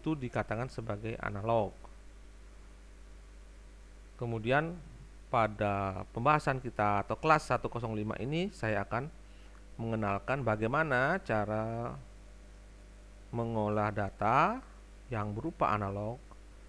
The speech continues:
kita ubah menjadi digital sehingga bisa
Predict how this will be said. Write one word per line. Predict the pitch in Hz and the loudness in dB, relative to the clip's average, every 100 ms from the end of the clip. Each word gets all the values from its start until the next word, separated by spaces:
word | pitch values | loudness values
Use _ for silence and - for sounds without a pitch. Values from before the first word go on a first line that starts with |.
| - - - - - | -16 -18 -18 -18 -12
kita | 127 - - | -8 -4 -2
ubah | 104 110 113 | 0 2 2
menjadi | 117 107 104 98 92 98 110 117 120 123 139 - - - - - - - - | 2 -2 -2 -2 -2 -2 -2 -2 -4 -8 -12 -14 -16 -16 -16 -16 -18 -8 0
digital | 120 107 107 101 123 - | 0 2 6 8 8 6
sehingga | - 107 101 | 0 0 2
bisa | 98 104 - 113 113 117 120 | 0 -2 2 6 8 8 6